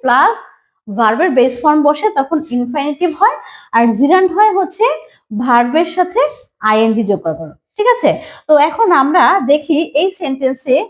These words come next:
কোথায় আমাদের উদ্দেশ্যটা আছে। দেখেন, এই সেন্টেন্সে এই যে দেখেন, আমরা পেয়েছি to investigate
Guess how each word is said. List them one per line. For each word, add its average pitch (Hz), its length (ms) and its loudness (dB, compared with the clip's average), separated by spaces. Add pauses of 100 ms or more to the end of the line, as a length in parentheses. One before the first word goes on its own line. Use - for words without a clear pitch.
কোথায় 392 340 2
আমাদের 269 380 2
উদ্দেশ্যটা 233 560 0
আছে। 156 280 -6
দেখেন, - 520 -6 (800)
এই 370 140 4
সেন্টেন্সে 311 680 2 (680)
এই 320 340 4
যে 269 80 -2
দেখেন, 220 300 0
আমরা 240 200 2
পেয়েছি 262 260 -4
to 415 520 2 (100)
investigate 262 920 0